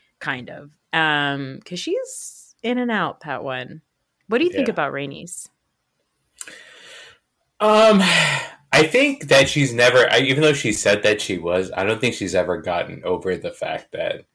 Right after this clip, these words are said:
Speaker 2: she was passed over. And,
Speaker 1: I think
Speaker 2: you know, rightfully so.
Speaker 1: Yeah. Yeah.
Speaker 2: I thi-, I think she's a little bit jealous that Rhaenyra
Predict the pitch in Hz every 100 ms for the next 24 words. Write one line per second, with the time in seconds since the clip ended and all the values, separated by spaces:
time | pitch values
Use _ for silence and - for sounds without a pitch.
0 | _ _ _ - 104 92 - 82 - -
1 | - - _ _ _ _ _ _ - -
2 | 165 196 233 294 311 - 147 190 - 440
3 | - 190 107 87 - _ _ _ _ -
4 | 151 - _ _ _ _ _ _ - 233
5 | 143 - - - - _ _ - 120 147
6 | 139 135 120 117 110 110 110 120 135 123
7 | 120 - 104 101 - - - - - _
8 | 104 98 95 98 101 101 104 95 95 92